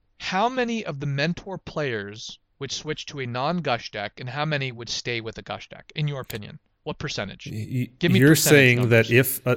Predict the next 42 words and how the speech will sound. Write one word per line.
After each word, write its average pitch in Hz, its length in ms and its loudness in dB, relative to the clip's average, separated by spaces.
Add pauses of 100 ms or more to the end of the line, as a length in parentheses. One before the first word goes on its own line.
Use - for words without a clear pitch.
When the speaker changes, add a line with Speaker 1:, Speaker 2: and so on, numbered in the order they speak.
Speaker 2:
if 117 140 2
you 113 80 4
start 135 300 4
from 131 120 0
this, 113 260 2
the 113 200 4
assumption 117 600 6
that 104 240 6
Mentor 107 560 6
Gush 101 360 4
decks 104 280 4
are 98 80 4
thirty 101 300 4
percent 101 360 2
of 98 100 2
the 110 60 4
metagame, 90 680 2 (260)
that 104 400 6
the 110 120 4
result 104 580 4 (340)
Speaker 1:
Eh, 190 140 4
no, 208 100 4
no, 180 160 6
no, 180 160 4
no, 190 120 6
no, 165 100 4
no, 127 180 -2
no, 180 320 4
no, 185 140 4
no, 143 180 2
let 147 80 -4
me 151 60 0
step. - 180 -4 (420)
I'm, 208 220 4
I'm 185 100 -2
starting 214 260 0
from 226 80 -4
the 185 140 4
assumption 160 440 0
that 131 280 -8
Gush 202 360 6
decks - 480 -8